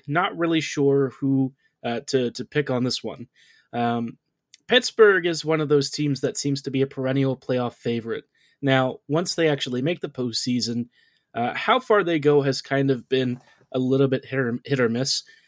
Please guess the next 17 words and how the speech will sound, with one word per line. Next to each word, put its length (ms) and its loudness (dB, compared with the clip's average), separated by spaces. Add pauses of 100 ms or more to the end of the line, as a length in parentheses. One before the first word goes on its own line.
(120)
Um, 460 0
ever 160 0
since 260 -4
winning 200 0
a 40 -2
couple 300 -2
of, 260 -2
of 300 -6
cups, 380 -2
it's 200 -4
not 240 -2
really 240 2
been 400 -2 (400)
their 420 2
seasons 760 -2
to, 480 -4 (260)
uh, 160 -4